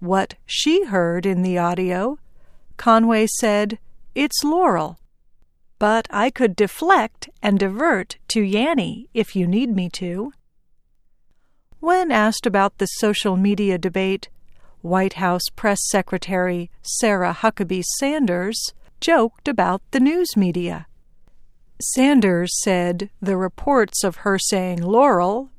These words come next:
were fake news. "All I hear is Yanny," she added.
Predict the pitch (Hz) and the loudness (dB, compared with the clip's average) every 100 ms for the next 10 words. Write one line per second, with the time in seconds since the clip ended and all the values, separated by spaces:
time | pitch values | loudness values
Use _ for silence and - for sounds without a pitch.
0 | - - 202 233 247 - - - - 302 | -18 -4 2 2 2 -4 -20 -12 -4 -4
1 | 233 - 254 311 170 165 - - - _ | -2 0 2 2 -2 -4 -10 -10 -14 _
2 | _ _ _ _ _ _ - 196 185 185 | _ _ _ _ _ _ 0 2 2 2
3 | 196 277 262 202 196 185 175 - 175 180 | 2 2 2 0 0 -2 -6 -4 -4 -4
4 | 165 226 320 - - - - - - - | -2 0 2 0 -2 -14 -20 -20 -10 -4
5 | 185 180 175 180 226 | -2 -2 -6 -6 -8